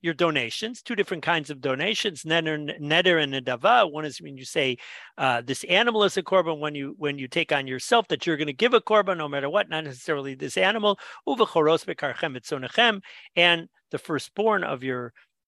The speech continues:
of your cattle and your sheep. Now, this seems to be a positive mitzvah to give, to bring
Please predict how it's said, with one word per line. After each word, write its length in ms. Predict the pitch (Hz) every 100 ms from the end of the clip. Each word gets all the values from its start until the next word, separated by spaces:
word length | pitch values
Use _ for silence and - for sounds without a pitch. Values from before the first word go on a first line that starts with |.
| _
of 160 | 139
your 140 | 123 117
cattle 480 | - 196 214 196 170
and 80 |
your 100 | 127
sheep. 300 | 120 - 269 - _ _ _
Now, 300 | 170 147 92 _ _ _ _ _ _
this 240 | 127 254 262
seems 320 | 311 311 -
to 120 | 190
be 200 | 147 160
a 60 | - -
positive 600 | - 233 311 226 170 123
mitzvah 640 | 123 - - 131 113 180 - _ _ _ _ _ _ _
to 320 | - 190 160 123
give, 480 | 214 302 285 185 -
to 120 | 180
bring 720 | 127 151 254 330 214 165 202